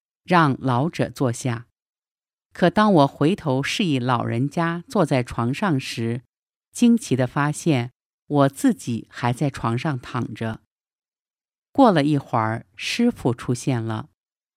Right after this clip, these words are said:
师父身后跟着三个身高达两三米的巨人，和三个一厘米左右的小人。师父说：“你们干活吧，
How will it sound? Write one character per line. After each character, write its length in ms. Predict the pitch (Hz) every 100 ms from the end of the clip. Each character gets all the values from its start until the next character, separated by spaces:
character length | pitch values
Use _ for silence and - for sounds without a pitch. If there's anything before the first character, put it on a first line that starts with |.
| _ _ _
师 260 | - - 214
父 140 | -
身 260 | 143 165 160
后 380 | - 147 120 - -
跟 200 | 180 175
着 140 | 139
三 300 | - 165 160
个 260 | 151 123 127
身 260 | - 180 170
高 220 | 160 165
达 340 | 123 117 127
两 300 | - 151 127
三 240 | 117 185 185
米 180 | 160 110
的 120 | 117
巨 280 | - 196 127
人， 320 | 117 117 127 _ _ _ _ _
和 140 | - 160
三 340 | - 202 202
个 260 | 170 131 127
一 140 | - 202
厘 180 | 139 165
米 180 | 139
左 220 | 156 131 -
右 160 | 156
的 140 | 120 139
小 320 | - 127 113
人。 380 | 117 110 123 - _ _ _ _ _ _ _ _
师 260 | - -
父 160 | 175 147
说 380 | - 139 135 135 _ _ -
：“你 100 | 151
们 160 | 123 120
干 220 | 160 135
活 260 | - 113 113
吧， 260 | 127 117